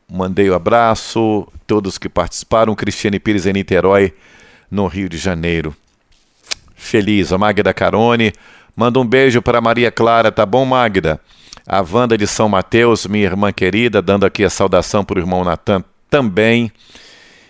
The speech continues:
E eu fico feliz, é, sentindo, sentindo-me muito bem de estar aqui com os irmãos. A Daiane de Cabedelo, na Paraíba. Ô, Daiane, você é m-,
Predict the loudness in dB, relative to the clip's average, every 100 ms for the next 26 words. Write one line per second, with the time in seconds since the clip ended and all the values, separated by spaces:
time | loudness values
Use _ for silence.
0 | _ 0 0 0 -2 -2 -2 -2 0 0
1 | 0 -2 -10 -12 -16 _ _ _ _ _
2 | _ _ -2 2 2 4 2 2 2 -2
3 | -4 -4 -4 -2 0 2 0 -2 _ _
4 | _ _ _ _ _ _ -8 -4 -4 -2
5 | -2 0 0 -2 -2 -4 -4 0 0 0
6 | -6 -8 -2 0 0 -4 -8 -8 -4 -6
7 | -4 -2 0 0 2 2 2 0 -2 0
8 | 0 0 0 2 0 0 -2 0 2 2
9 | 2 2 2 2 0 0 -2 -6 -8 -8
10 | -10 -4 0 2 2 0 -6 -10